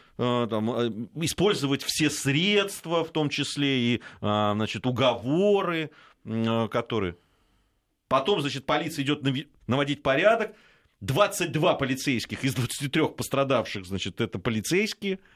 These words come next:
они получают эти травмы. При этом хочу сказать ещё одну вещь. Двадцать два пострадавших среди полицейских.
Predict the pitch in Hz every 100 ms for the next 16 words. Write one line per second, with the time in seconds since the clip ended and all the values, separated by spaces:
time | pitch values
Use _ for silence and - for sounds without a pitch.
0 | _ - 117 139 220 226 - 196 180 160
1 | 147 151 156 151 131 117 - _ _ _
2 | _ _ _ _ _ _ _ _ _ _
3 | _ _ _ _ _ _ - 196 254 285
4 | 165 - 165 - 277 - 165 208 214 151
5 | 180 165 156 87 127 208 262 - 185 101
6 | 139 208 202 156 147 139 147 180 147 -
7 | 135 127 131 123 - 139 - -